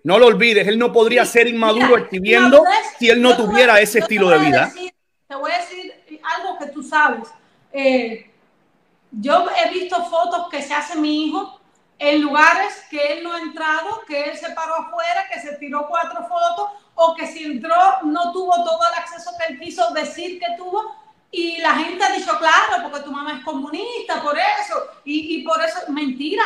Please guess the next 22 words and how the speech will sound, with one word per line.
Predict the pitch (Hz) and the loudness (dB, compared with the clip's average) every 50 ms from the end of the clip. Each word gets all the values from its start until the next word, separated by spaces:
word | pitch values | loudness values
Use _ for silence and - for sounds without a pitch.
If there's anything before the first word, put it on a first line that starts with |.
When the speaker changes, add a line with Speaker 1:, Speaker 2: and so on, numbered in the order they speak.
| - - | -2 0
Speaker 2:
ni | 262 262 285 285 262 294 | -2 -2 0 -2 -2 -2
llegó, | 294 294 294 320 349 392 403 403 392 370 | -2 0 4 4 6 6 6 4 2 -2
ni | 320 - | -4 -4
pagó, | 320 302 269 262 262 294 339 381 392 392 | -2 -2 -2 -2 0 2 2 2 2 0
ni | 381 320 | -4 -8
tenía | - 302 294 294 339 | -10 -10 -10 -8 -8
un | 381 381 - - | -8 -10 -10 -4
peso | - 359 359 403 392 - 392 | -2 0 0 0 -2 -4 -6
arriba, | 370 359 381 392 392 381 381 381 381 392 392 - - - _ _ | -8 -8 -8 -12 -14 -12 -6 -4 -4 -4 -6 -10 -16 -20 _ _
y | - 339 311 | -10 -10 -10
supuestamente | - 339 - - 330 349 349 349 370 370 370 349 - | -8 -8 -6 -2 -2 -2 0 0 -2 -2 -4 -4 4
Speaker 1:
Y | 240 233 | 4 4
aquí | 226 226 240 254 | 6 6 4 2
Speaker 2:
para | 233 269 | 4 6
Speaker 1:
podemos | 262 262 269 269 262 240 | 8 8 8 8 6 6
darnos | 226 240 247 247 247 226 | 6 4 4 4 0 0
cuenta | 180 220 233 240 247 247 254 233 | 2 4 4 4 6 8 8 8
de | 220 208 | 8 6
que | 190 214 | 4 0
este | 214 214 247 | 0 0 2
se | 196 226 220 | 2 2 4
tomó | 240 208 | 4 4